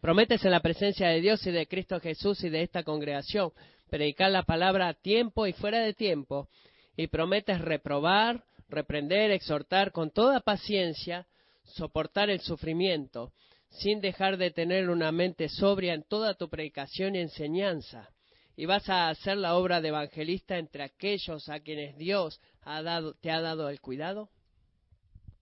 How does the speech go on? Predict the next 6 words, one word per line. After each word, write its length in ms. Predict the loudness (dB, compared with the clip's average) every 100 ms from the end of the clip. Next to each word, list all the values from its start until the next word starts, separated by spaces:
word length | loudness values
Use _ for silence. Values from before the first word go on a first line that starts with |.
| _ _ _ _ _ _ _ _ _ _ _ _ _ _ _ _ _ _ _ _ _ -8
¿Declaras 560 | -2 4 6 4 2 -6
sinceramente 760 | -8 -4 -2 0 2 2 2 0
ante 220 | 0 2
Dios 240 | 4 2
que 360 | 2 0 0 -2 _
crees 440 | -4 0 2 0